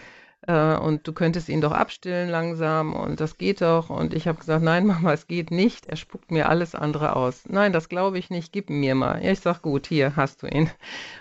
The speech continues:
Und dann hat sie versucht, ihm einen Möhrenbrei zu geben und sagt, „Siehste, funktioniert doch.“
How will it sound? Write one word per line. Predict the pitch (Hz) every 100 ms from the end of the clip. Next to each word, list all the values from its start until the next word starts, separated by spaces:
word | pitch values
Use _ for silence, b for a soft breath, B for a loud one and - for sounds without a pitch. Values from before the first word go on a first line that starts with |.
| -
Und | 170
dann | 165 185
hat | 165
sie | 180
versucht, | 160 160 165 170
ihm | - 156 151
einen | 147 151
Möhrenbrei | 156 170 170 165 160
zu | 156 -
geben | 151 151 156 156 143
und | - 147
sagt, | 151 143 -
„Siehste, | 226 - 208
funktioniert | - 180 - 175 202 262
doch.“ | 285 302